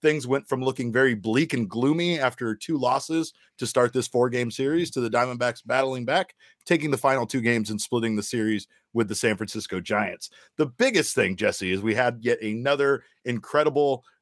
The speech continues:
youngster debuting. I don't know, can we still call him a youngster?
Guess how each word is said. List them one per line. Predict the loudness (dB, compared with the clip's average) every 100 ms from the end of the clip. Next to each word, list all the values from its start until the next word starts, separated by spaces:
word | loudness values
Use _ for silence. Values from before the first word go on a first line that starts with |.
| _
youngster | -2 0 0 -2 0 0
debuting. | 2 0 2 0 0 0 0
I |
don't | -2 0
know, | -2
can | -2 -4
we | -4
still | -4 -2 0
call | 2 0
him | 0
a | -2
youngster? | -2 -2 -4 -2 -2